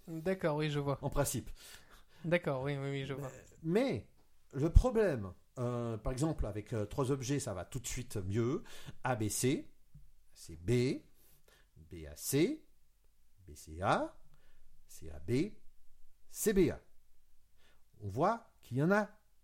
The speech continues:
Speaker 2: six. On, enfin, on entend. Vous pouvez essayer de faire ça avec une fourchette, un couteau,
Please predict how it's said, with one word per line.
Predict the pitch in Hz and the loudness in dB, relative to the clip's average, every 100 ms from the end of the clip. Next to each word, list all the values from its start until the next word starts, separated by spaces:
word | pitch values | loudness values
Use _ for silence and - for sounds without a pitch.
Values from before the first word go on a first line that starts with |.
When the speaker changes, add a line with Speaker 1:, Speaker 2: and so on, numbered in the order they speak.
| - | -12
Speaker 2:
six. | - 135 - - _ _ _ _ _ _ _ _ _ _ _ | -4 -2 -4 -12 _ _ _ _ _ _ _ _ _ _ _
On, | 92 90 | -16 -14
enfin, | 92 95 | -12 -6
on | 90 | 4
entend. | 143 175 - - - - - - - | 4 4 0 -8 -18 -20 -20 -20 -14
Vous | - | -6
pouvez | 101 151 - | 0 0 -2
essayer | 113 107 92 92 - - - | -8 -6 -6 -8 -10 -8 -2
de | |
faire | 165 120 - | -2 -2 -4
ça | 120 127 139 | -2 -2 -4
avec | 113 98 92 - - - - - - - - - _ - | -6 -4 -6 -10 -20 -20 -20 -20 -20 -20 -20 -20 _ -2
une | 254 269 | 2 2
fourchette, | 185 - 143 - - - - - - - - - _ _ _ _ 254 | 0 2 0 0 -14 -20 -20 -20 -20 -20 -20 -20 _ _ _ _ -4
un | |
couteau, | 269 190 - 113 139 | 0 0 0 -2 -2